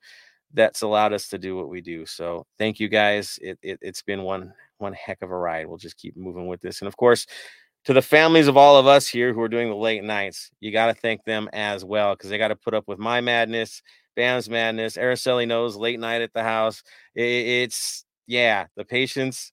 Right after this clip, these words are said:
we love it. The support, we love it. There's, that's the reason why we keep doing this. And as long as we have your support, game on. We'll keep going with it. All right. So enough with the nostalgia. I know I'm gonna have you guys jump on in comments in a little while.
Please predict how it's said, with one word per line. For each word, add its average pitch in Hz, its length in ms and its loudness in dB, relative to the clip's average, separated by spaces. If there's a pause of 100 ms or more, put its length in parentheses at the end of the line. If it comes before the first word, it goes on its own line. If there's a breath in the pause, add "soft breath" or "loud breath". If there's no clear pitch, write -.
we 110 160 -8
love 110 260 -2
it. 120 220 0
The 104 80 -12
support, 113 480 -6
we 107 120 -10
love 107 240 2
it. 110 180 -4
There's, 98 380 -14
that's 104 180 -6
the 95 120 -16
reason 92 280 -14
why 87 140 -14
we 85 100 -16
keep - 320 -20
doing 87 220 -16
this. 85 240 -18
And 85 100 -20
as 85 80 -18
long 92 180 -10
as 90 80 -14
we 95 140 -14
have 92 180 -6
your 95 120 -10
support, 98 420 -4 (1200)
game 85 220 -10
on. 85 220 -10 (140)
We'll 104 100 -20
keep - 220 -14
going 82 220 -8
with 82 160 -10
it. - 100 -10 (480 loud breath)
All 120 160 10
right. 117 240 8
So 117 160 0
enough 143 180 6
with 160 120 -2
the 160 80 4
nostalgia. 139 760 4
I 113 80 -6
know 123 160 0
I'm 123 80 -2
gonna 123 160 -2
have 123 160 0
you 117 60 -4
guys 117 240 2
jump 113 180 -4
on 117 160 -2
in 107 60 -8
comments 113 400 -8
in 110 40 -12
a 110 60 -8
little 110 160 -6
while. 107 400 -4